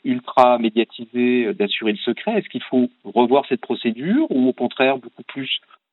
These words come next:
encadrer, euh, euh, sous coup de sanction, euh,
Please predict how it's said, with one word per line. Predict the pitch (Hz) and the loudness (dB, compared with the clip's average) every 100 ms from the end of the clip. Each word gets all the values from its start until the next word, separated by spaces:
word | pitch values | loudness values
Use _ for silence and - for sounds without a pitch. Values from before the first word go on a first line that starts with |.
| _ - | _ 4
encadrer, | 135 135 139 127 131 139 139 131 | 4 6 4 4 2 2 2 0
euh, | 110 104 104 - _ _ - | 0 -2 -6 -20 _ _ -4
euh, | 101 98 98 | 0 0 0
sous | - - | -6 -10
coup | 127 | -8
de | - | -2
sanction, | 135 127 - 139 135 139 - - - - 95 | 0 0 -2 -2 -2 -4 -8 -20 -20 -10 -4
euh, | 92 | -4